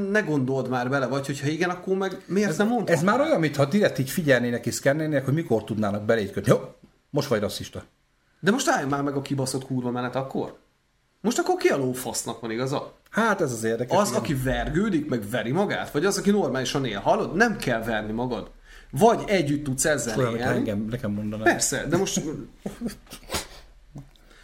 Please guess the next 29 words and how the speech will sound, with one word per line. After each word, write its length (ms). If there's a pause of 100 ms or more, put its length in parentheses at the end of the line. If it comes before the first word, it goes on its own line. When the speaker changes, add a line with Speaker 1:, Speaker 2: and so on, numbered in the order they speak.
(140)
Speaker 1:
és 100
vagy, 140
Speaker 2:
Váltani 320
Speaker 1:
vagy 160
Speaker 2:
akarsz? 160
Speaker 1:
együtt 280
tudsz 220
ezzel 320
élni, 260
hogy 140
most 240
egy 140
ilyen 200
világ 340
van, 140
és 260
egyébként, 420
hogyha 240
nézzük 320
már 160
vissza 240
egyébként 340
egy 60
száz 320
évre, 140
hogy 100
akkor 220
jobb 180
volt 240